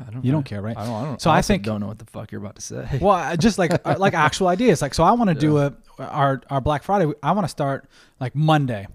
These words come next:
Speaker 2: with people who have bought something from us. Like, as a true appreciation, we appreciate what you've done for us. We appreciate the support. Our first year, here's our Black Friday deal. You've got three weeks to take advantage of that.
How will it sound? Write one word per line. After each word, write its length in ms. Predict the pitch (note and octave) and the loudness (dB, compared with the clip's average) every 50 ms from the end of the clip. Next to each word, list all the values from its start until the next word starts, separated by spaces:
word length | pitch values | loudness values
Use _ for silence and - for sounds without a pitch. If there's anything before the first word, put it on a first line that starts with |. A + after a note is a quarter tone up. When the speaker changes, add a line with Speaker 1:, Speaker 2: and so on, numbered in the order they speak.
| - - - _ _ _ _ | -20 -20 -20 _ _ _ _
Speaker 2:
with 300 | C#3+ C#3 - - _ _ | -4 -4 -4 -6 _ _
people 420 | - E3+ D#3+ D3 D#3+ D#3+ D#3+ D#3+ D3+ | -8 -8 -8 -6 -4 -2 -2 -2 0
who 180 | D3 D#3 D3+ | 0 -2 -2
have 340 | C3+ D3 C#3+ B2+ A#2 A#2+ _ - | -2 -2 -4 -4 -6 -12 _ -8
bought 320 | B2 A#2+ C3 D3 - - | -6 -6 -6 -6 -8 -12
something 360 | - - C#3+ C3+ B2+ D#3 D3 | -10 -8 -8 -8 -8 -8 -10
from 220 | - - C#3 C3 A#2+ | -8 -8 -8 -6 -8
us. 180 | G#2 G#2 - A#2+ | -8 -10 -14 -16
Like, 100 | A2 - | -16 -10
as 180 | - C3 B2 C3 | -10 -8 -8 -8
a 40 | |
true 280 | B2 - - E3+ E3+ E3 | -8 -8 -10 -6 -4 -4
appreciation, 680 | D#3 - - D#3+ D#3 D#3+ - D3 C3 B2 A#2+ - C3 | -6 -4 -2 -2 -2 -2 -2 -4 -6 -6 -6 -6 -6
we 60 | C#3 | -6
appreciate 420 | D3 - - D#3+ D3 C#3 E3 D3 D3 | -4 -4 -4 -4 -4 -6 -8 -8 -8
what 160 | - C#3+ C3+ | -10 -12 -12
you've 140 | D3 D3 C#3+ | -12 -10 -8
done 200 | C#3 B2+ A#2+ A#2 | -8 -8 -8 -8
for 120 | - B2 A#2+ | -8 -10 -10
us. 160 | C3 - - | -10 -8 -8
We 80 | C3 | -10
appreciate 340 | B2 - C3+ C3 - D3 D3 | -6 -6 -6 -6 -6 -10 -10
the 80 | - D3+ | -10 -10
support. 460 | - - C#3+ - - C3 C3+ C#3 - - - - - - - - | -10 -10 -10 -8 -6 -4 -4 -4 -6 -10 -18 -20 -20 -20 -14 -10
Our 120 | C3 C3 - | -10 -10 -8
first 360 | - - C3+ C3 B2 - - | -8 -8 -8 -8 -8 -8 -8
year, 260 | C#3+ D3 D3 C#3 B2+ - - - - | -4 -2 -2 -2 -4 -6 -10 -20 -14
here's 220 | - - F3 F3 D#3+ | -6 -2 -2 0 0
our 100 | D#3+ D3 | 0 0
Black 280 | B2 C#3+ C#3 C#3 - | 0 -2 -4 -4 -6
Friday 320 | - C#3 C3 B2+ B2+ B2 A#2+ | -8 -8 -8 -6 -6 -8 -6
deal. 180 | A#2 A#2 A2+ | -6 -6 -6
You've 180 | A2 A2 A#2+ B2 | -6 -8 -10 -8
got 220 | B2 C3+ B2 A#2 | -8 -8 -8 -8
three 160 | - - B2 A#2+ | -10 -10 -8 -6
weeks 240 | A#2+ B2 G#2+ - - | -6 -6 -6 -8 -10
to 140 | - A#2 A2 | -10 -10 -10
take 260 | - - B2 A2 - | -10 -12 -12 -12 -12
advantage 300 | G#2+ A2 G#2 G2+ G2+ F2+ | -12 -12 -10 -10 -12 -12
of 60 | E2+ | -14
that. 200 | D#2+ C2 B1 - | -20 -20 -20 -20